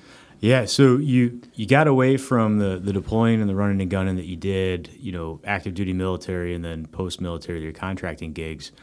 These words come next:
but you've managed to still stay in it, uh, just without the traveling now. So you, we said earlier I got to go to the range and shoot with you. I got to take my dad out and shoot. So you run some fantastic ranges, uh, everything from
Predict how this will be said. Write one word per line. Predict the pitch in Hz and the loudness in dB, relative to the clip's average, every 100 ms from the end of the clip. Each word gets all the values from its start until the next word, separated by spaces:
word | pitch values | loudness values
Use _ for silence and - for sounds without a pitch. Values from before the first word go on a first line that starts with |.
| - _ _ - | -20 _ _ -4
but | 95 87 | -4 -4
you've | 90 82 | -6 -2
managed | 101 101 92 - | 0 0 -2 -4
to | |
still | 87 - 104 | -8 -4 -2
stay | - - 92 | -2 -2 0
in | 104 | 0
it, | 78 - - - - 110 | -2 -10 -20 -20 -16 -6
uh, | 92 85 80 | -4 -4 -6
just | 73 90 - | -8 -10 -6
without | 90 82 | -6 -6
the | - | -6
traveling | - 98 85 78 | -4 -2 -4 -8
now. | 73 69 - - - - - | -10 -14 -18 -20 -20 -20 -12
So | - 87 80 80 | -6 -4 -4 -6
you, | 101 | -6
we | 95 | -2
said | 117 101 | 0 2
earlier | 101 101 95 | 2 2 0
I | 92 | -4
got | 92 82 | -6 -10
to | - | -6
go | 95 | -4
to | 90 | -2
the | 87 | -4
range | 90 87 82 | -4 -4 -6
and | 78 | -8
shoot | - 85 | -8 -8
with | 82 | -8
you. | 85 87 | -8 -8
I | |
got | 85 | -8
to | 78 | -10
take | 87 | -10
my | 82 | -10
dad | 78 82 82 | -10 -10 -8
out | 85 76 | -10 -10
and | 73 | -14
shoot. | - 82 80 | -12 -12 -10
So | - 82 76 - - - | -10 -10 -12 -16 -20 -10
you | - 104 | -2 0
run | 101 | 0
some | 92 90 | -2 -6
fantastic | 98 85 98 92 92 | -6 -6 -6 -6 -8
ranges, | 85 95 95 92 92 85 - | -4 -2 0 -2 -2 -6 -12
uh, | 85 82 80 73 71 | -10 -8 -8 -10 -10
everything | 90 90 85 85 | -6 -4 -4 -8
from | - 90 82 78 | -8 -8 -6 -8